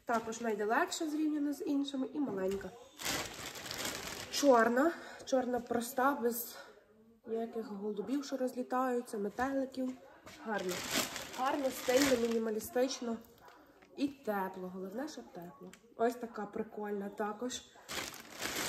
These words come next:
Оранжева. Також у великому такому розмірі.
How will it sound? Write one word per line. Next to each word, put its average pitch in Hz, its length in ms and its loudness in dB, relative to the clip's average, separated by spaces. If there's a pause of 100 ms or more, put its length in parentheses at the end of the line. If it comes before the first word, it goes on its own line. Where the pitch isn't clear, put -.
(1300)
Оранжева. 214 960 0 (1120)
Також 220 400 -2
у 214 40 -4
великому 208 440 -2
такому 196 340 -6
розмірі. 233 440 0